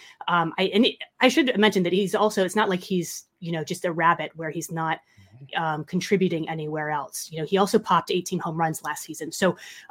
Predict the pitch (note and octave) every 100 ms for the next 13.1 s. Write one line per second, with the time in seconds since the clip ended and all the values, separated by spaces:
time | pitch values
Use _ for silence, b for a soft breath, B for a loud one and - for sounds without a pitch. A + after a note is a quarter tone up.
0 | F3 F#3+ F3+ - - C4 - C#4 A#3 F#3+
1 | F#3 G#3+ F3+ F#3 G#3+ F#3+ - F3 E3+ E3+
2 | G3+ F#3 G#3 F#3+ F3 F#3+ F3+ F3+ E3+ E3+
3 | E3 E3 - b b F3 G3 G#3 - F3
4 | E3 - E3+ D#3+ D#3+ - b b b -
5 | E3 E3 E3 E3 E3 D#3 - _ _ _
6 | - - - A#3+ C#4+ C#4+ A#3 A3+ G3+ G3
7 | F#3+ F3+ D#3 D3 - b b F#3 F3+ -
8 | C4+ C4+ A3 - - G#3+ - G3+ F#3 E3
9 | G#3+ F#3 E3+ E3+ E3 F#3+ E3+ D#3+ - G3
10 | G3 F#3+ F3+ D#3+ D#3+ E3+ E3 E3 - E3
11 | D#3+ E3 E3+ D#3+ E3 D#3 - - D#3+ E3+
12 | D#3+ E3 D#3+ E3 D#3+ E3+ D#3+ E3+ F3 E3+
13 | E3